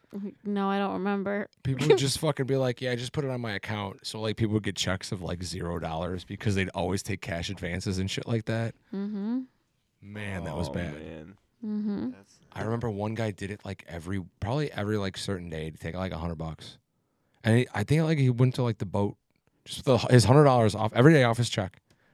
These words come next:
Speaker 2: And I'm like, "He's not gonna have any fucking money left. Like, what is he, how does he live? Hundred dollars a day. It just, <laughs> to the boat after your shift." Fuck.
Speaker 1: What a life.
Speaker 3: I don't know. Unless,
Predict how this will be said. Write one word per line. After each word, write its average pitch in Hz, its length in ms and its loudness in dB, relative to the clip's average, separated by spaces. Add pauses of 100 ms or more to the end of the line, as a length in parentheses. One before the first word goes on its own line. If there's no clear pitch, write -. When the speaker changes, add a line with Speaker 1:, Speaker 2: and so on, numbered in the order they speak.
Speaker 2:
And 110 100 6
I'm 110 80 4
like, 104 220 2 (140)
"He's 415 200 -4
not 98 100 0
gonna 92 100 -2
have 95 100 2
any 104 140 2
fucking 117 300 -2
money 110 160 2
left. 92 340 -6 (380)
Like, 123 140 -2
what 123 140 2
is 135 100 -4
he, 196 120 -18 (360)
how - 120 -6
does 196 100 -4
he 180 120 -2
live? 175 380 -6 (600)
Hundred 196 200 0
dollars 156 220 -2
a 127 60 -6
day. 104 300 -4 (140)
It - 60 -20
just, 110 200 -6
<laughs> - 960 -14
to 175 180 10
the 160 80 12
boat 143 220 12
after 117 220 6
your 123 80 8
shift." - 380 2 (1160)
Fuck. - 240 -18
Speaker 1:
What 240 180 0
a 226 40 0
life. 147 420 0 (2750)
Speaker 3:
I 101 60 -8
don't 98 200 -8
know. 98 340 -12 (100)
Unless, 104 340 -10